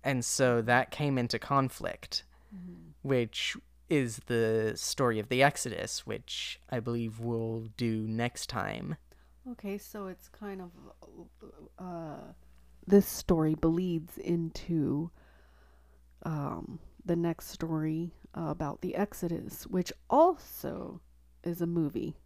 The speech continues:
Speaker 2: So,
Speaker 1: Which
Speaker 2: um,
Speaker 1: also needs parental
Speaker 2: <laughs> which, uh, also needs parental guidance, but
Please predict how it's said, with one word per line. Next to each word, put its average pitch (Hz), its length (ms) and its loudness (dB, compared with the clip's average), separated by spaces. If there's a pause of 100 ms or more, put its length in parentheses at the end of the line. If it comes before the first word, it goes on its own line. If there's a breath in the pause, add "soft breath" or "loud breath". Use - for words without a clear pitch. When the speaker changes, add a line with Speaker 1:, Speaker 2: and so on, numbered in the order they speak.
(200)
Speaker 2:
So, 165 680 2
Speaker 1:
Which 160 280 2
Speaker 2:
um, - 80 -16
Speaker 1:
also 127 600 2
needs 113 320 -4
parental 135 760 8
Speaker 2:
<laughs> 160 40 8
which, 214 560 8 (160)
uh, - 60 -14 (380 loud breath)
also 233 360 8
needs 165 280 4
parental 160 460 2
guidance, 156 600 0
but - 540 0